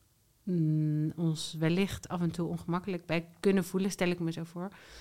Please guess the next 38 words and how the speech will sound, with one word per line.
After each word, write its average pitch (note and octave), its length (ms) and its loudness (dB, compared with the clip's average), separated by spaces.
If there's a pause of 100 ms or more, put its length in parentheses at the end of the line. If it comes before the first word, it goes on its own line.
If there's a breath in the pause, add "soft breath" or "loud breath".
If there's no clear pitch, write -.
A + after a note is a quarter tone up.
(480 loud breath)
Eh, F3 360 4
of, - 200 -4
of D3 180 -8
ja, D3+ 260 -4
of, - 180 -10
of A#2 320 -10
dat C3+ 240 -4
je D3+ 80 0
denkt D3 260 -2
van, C3 220 -4
"Oh, D#3+ 120 -2
wat C#3+ 120 -4
grappig F3+ 400 -4
dat E3 180 -2
dit E3 420 -4
inderdaad D#3 520 -2
niet E3+ 280 4
kan D#3+ 320 4
hier." D#3 640 4
Of, - 340 -8
eh, C#3 240 -2 (440 loud breath)
wat - 160 -8
wij D3+ 160 4
heel D#3 180 4
normaal D#3 460 6
vinden, C#3+ 640 4
dat C#3+ 320 -8 (920 soft breath)
mannen D#3+ 300 6
en D#3 80 4
vrouwen D#3 280 4
toch D#3 140 -4
best D3+ 180 -4
wel E3+ 100 -4
gelijkwaardig D#3+ 720 0
zijn, D3+ 300 2
dat, D#3 180 -2
dat, D#3+ 420 -2
ehm, D3 1080 0